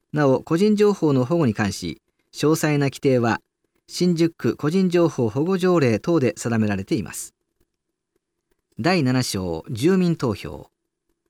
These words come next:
住民投票。第十七条。区は住民の生活及び区政に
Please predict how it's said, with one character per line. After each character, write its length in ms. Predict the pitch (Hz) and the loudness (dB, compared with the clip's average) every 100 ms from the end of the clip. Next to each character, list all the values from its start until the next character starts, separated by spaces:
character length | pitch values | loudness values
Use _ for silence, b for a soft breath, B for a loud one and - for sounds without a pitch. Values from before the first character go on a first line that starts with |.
| _ _ | _ _
住 240 | 110 135 180 | 0 2 4
民 220 | 160 143 | 2 0
投 160 | 117 | -2
票。 400 | 92 85 62 52 - _ _ _ _ _ - | -6 -8 -12 -14 -20 _ _ _ _ _ -4
第 340 | 151 180 120 | 0 2 2
十 240 | 101 139 | 2 2
七 200 | 135 117 | 4 2
条。 360 | 92 85 71 - _ _ _ _ _ _ _ _ _ | 0 -4 -10 -14 _ _ _ _ _ _ _ _ _
区 120 | 165 | 2
は 240 | 135 113 - _ | 4 2 -2 _
住 240 | 110 160 | 0 2
民 180 | 185 180 | 4 2
の 80 | 165 | 2
生 220 | 143 147 | 2 2
活 320 | 139 135 - - | 2 -2 -6 -2
及 180 | 147 | 0
び 160 | 117 113 | 2 0
区 120 | - | -2
政 360 | - 208 190 139 | -2 0 2 2
に 160 | 101 | 0